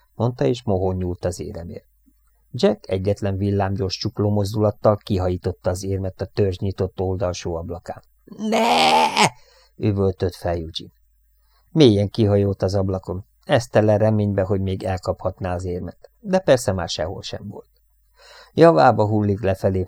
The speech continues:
tízezer méteres utat kell megtennie, amíg német földre pottyan.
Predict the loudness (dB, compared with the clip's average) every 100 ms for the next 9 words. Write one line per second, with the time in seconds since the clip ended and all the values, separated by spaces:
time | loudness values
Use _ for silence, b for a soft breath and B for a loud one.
0 | _ -8 -4 -2 -2 -4 -4 -6 -4 -4
1 | -4 -4 -4 -4 -2 -2 -4 -4 -4 -2
2 | -2 -4 -4 -6 -4 -4 -4 -6 -6 -6
3 | -4 -6 -8 -10 _ -14 -14